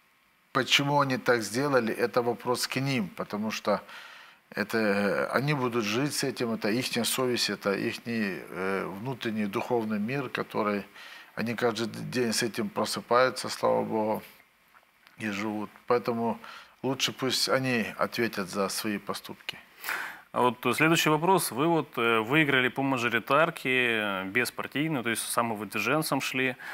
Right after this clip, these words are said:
Speaker 2: Э, но вот уже в Верховной Раде, если не ошибаюсь, вы примкнули к группе дове-, э, группе, э,
Speaker 1: Довера.
Speaker 2: доверия, да, Довира. И получается, я так полагаю, а вот какая была цель вступить именно в эту группу, а не в какую-то там другую?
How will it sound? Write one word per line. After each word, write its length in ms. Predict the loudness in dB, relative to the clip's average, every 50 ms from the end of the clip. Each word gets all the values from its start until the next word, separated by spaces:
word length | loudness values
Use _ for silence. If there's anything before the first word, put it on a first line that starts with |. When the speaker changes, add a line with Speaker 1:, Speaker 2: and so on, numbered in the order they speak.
| -12 -14 -12 _
Speaker 2:
Э, 380 | -2 0 2 2 2 2 0 -2 -4
но 160 | -2 -2 0
вот 140 | 0 0 0
уже 140 | 0 0 2
в 40 | 2
Верховной 400 | 2 2 0 0 2 2 4 4
Раде, 220 | 4 4 4 4
если 240 | 2 2 0 -2 -2
не 80 | -2 0
ошибаюсь, 760 | 0 0 0 0 0 2 4 4 4 4 2 0 -2 -4
вы 500 | -4 -4 -2 0 0 2 2 2 0 0 -2 -4
примкнули 520 | -6 -8 -6 -4 -2 0 2 2 2 0
к 260 | 0 -2 -2 -2 -2
группе 340 | 0 -2 -2 -2 0 -2 -2
дове-, 400 | 0 2 2 4 4 4 4 4
э, 240 | 4 2 0 0 0
группе, 600 | -2 -2 -4 -4 -2 0 2 2 4 2 2 0 -4 -8 -10 -10 -10 -10 -12 -8
э, 40 | -4
Speaker 1:
Довера. 440 | -2 0 2 2 2 2 2 2
Speaker 2:
доверия, 600 | 2 2 2 2 4 4 4 4 4 4 2 0
да, 160 | 0 -2 -2 -2
Довира. 480 | 0 0 0 2 0 0 0 -2 -4 -6 -8 -8 -8 -8 -8 -8 -8 -10
И 40 | -8
получается, 640 | -2 0 0 0 2 4 4 6 6 4 4 2 4
я 140 | 4 4 4
так 120 | 4 2
полагаю, 600 | 2 2 2 4 4 4 4 6 6 6 4 4
а 40 | 4
вот 100 | 2 0
какая 320 | -2 -6 0 2 4 4 4
была 220 | 4 4 2 2
цель 320 | 2 4 4 4 4 4 2
вступить 400 | -2 -6 -6 -4 -2 -2 -2 -4
именно 260 | -4 -4 -2 -2 -2
в 100 | 0 0
эту 220 | 0 -2 -2 -6
группу, 340 | -4 -2 0 0 0 0 -2
а 40 | -4
не 100 | -2 -4
в 60 | -4
какую-то 340 | -6 -8 -8 -8 -6 -6 -8
там 220 | -8 -8 -8 -6
другую? 420 | -6 -6 -6 -6 -8 -10 -10 -12